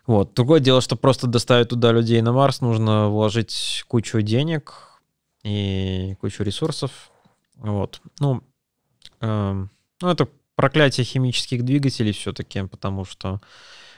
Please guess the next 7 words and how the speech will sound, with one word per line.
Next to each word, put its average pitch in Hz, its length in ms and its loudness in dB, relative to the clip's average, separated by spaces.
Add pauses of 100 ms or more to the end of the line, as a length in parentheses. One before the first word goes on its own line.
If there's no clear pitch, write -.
(120)
они, 107 320 0
к - 60 -6
сожалению, 113 560 2
не 120 280 4
очень 113 440 0
эффективны, 113 680 -2 (100)
они 104 320 0